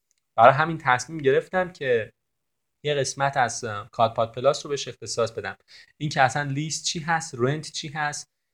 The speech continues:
لیس اگریمنت چیه، رنتال اگریمنت چیه، چه تفاوت‌هایی با هم دارن. توی فیلم‌ها هم خیلی شنیده می‌شه.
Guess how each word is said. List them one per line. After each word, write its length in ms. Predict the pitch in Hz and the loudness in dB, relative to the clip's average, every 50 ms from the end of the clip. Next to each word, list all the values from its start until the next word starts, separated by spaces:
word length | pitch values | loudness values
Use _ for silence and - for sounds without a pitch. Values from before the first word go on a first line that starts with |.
| _ _ _ - | _ _ _ -6
لیس 340 | 120 123 127 120 113 - - | -2 0 2 2 0 0 -4
اگریمنت 520 | - 117 110 117 120 117 120 135 143 156 | -4 -4 -2 -2 -2 -2 -2 -4 -6 -6
چیه، 280 | 151 - - 165 160 156 | -6 -4 0 4 4 4
رنتال 440 | 139 131 117 113 113 - 117 110 110 | 4 4 0 0 -2 -2 -2 0 -2
اگریمنت 440 | 107 101 107 110 113 123 135 147 | -4 -6 -8 -10 -8 -8 -8 -8
چیه، 180 | - - 160 156 | -8 -8 -8 -8
چه 160 | 151 - 151 | -8 -10 -16
تفاوت‌هایی 880 | - - - 123 113 110 - 110 104 101 107 107 104 - - 127 117 110 | -16 -12 -8 -8 -8 -6 -4 -4 -4 -4 -4 -6 -8 -8 -10 -10 -10 -8
با 100 | 101 98 | -6 -6
هم 120 | 95 95 95 | -8 -8 -8
دارن. 260 | 98 98 101 107 - _ _ _ _ _ _ _ | -10 -14 -16 -16 -20 _ _ _ _ _ _ _
توی 120 | - 151 147 | -6 -6 -4
فیلم‌ها 360 | 151 - 135 123 131 143 147 | -2 -2 -2 0 2 0 0
هم 60 | 151 | 0
خیلی 340 | 147 - - 139 120 107 98 | -2 -4 -2 -2 -2 -2 -2
شنیده 340 | - - 107 98 98 95 95 | -6 -8 -8 -10 -12 -14 -14
می‌شه. 280 | 95 95 - - - | -12 -12 -14 -14 -14